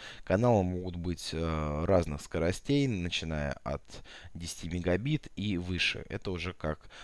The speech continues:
э, какую услугу, какого провайдера вы, а, выберете. Ну,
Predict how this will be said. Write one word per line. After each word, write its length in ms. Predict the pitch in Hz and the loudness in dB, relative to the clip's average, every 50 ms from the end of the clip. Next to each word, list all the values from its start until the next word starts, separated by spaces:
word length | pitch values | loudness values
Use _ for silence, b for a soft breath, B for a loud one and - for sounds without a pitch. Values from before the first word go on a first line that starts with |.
| B B B - | B B B -10
э, 80 | - | -10
какую 300 | 76 - - - 98 92 | -10 -10 -8 -8 -6 -6
услугу, 420 | 90 - - 104 110 104 101 90 - | -4 -4 -4 -4 -4 -4 -6 -8 -8
какого 280 | - - - 90 87 | -10 -6 -4 -4 -4
провайдера 600 | 76 - - 78 78 82 90 90 90 80 82 80 | -2 0 0 0 2 2 2 2 2 0 0 0
вы, 240 | 76 78 80 78 - - B B B B B B B B | 0 -2 -4 -4 -4 -8 B B B B B B B B
а, 460 | - - 80 78 73 71 71 71 78 | -2 0 0 2 2 2 2 0 0
выберете. 640 | 82 90 101 92 80 85 78 73 - - - 73 | 0 0 -2 0 0 -2 -4 -4 -8 -8 -8 -6
Ну, 260 | 90 117 123 107 82 | -2 -2 -2 -2 -2